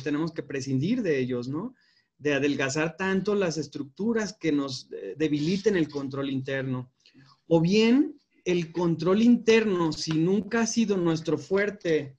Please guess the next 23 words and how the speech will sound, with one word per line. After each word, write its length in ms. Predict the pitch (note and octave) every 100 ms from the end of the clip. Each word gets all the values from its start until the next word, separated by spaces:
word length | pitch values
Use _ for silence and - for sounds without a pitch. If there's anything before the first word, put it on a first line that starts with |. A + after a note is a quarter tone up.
| _ _
el 140 | D#3
mantenerlo 1080 | D#3+ D#3+ D3 D#3 D3+ E3 F#3 G3+ G#3 G3+ F3
fortalecido, 1040 | - D#3+ D#3 D#3 D#3 D3+ A#3+ F#3+ F3+ D4 A#3+
de 220 | C#3+ C3
tener 360 | C3+ C#3 C#3+ D#3
documentados 600 | F#3+ D3+ C3+ C3+ D3+ D#3+
procesos, 920 | - C3 - F3+ G3+ E3 E3 D#3+ - _ _ _
con 200 | - D3+
riesgos 640 | E3 E3+ F3+ G3 F#3 - -
identificados 1040 | D#3 D3 C#3 C3+ C3 C3 F3 G3+ F#3+ D#3+
que 100 | D3+
permitan, 680 | C3+ C#3 D#3+ D#3+ E3+ D#3 C3+ _ _ - - -
eh, 260 | D3 C#3
establecer 500 | - C3 C#3+ C#3+ E3
controles 680 | E3 F3+ E3 F3+ G#3 F#3+ D3+
clave, 480 | - E3 F#3 F#3+ C3+
cámaras, 500 | D#3+ F3+ F3+ C3+ A#2+
básculas, 720 | C#3 F#3 F#3 - C#3 C3+ C3 -
todo 200 | F3 G#3
lo 140 | G3
que 100 | D3+
implique, 500 | C#3+ C3+ A3 A3+ E3
¿no? 280 | D3 A#3+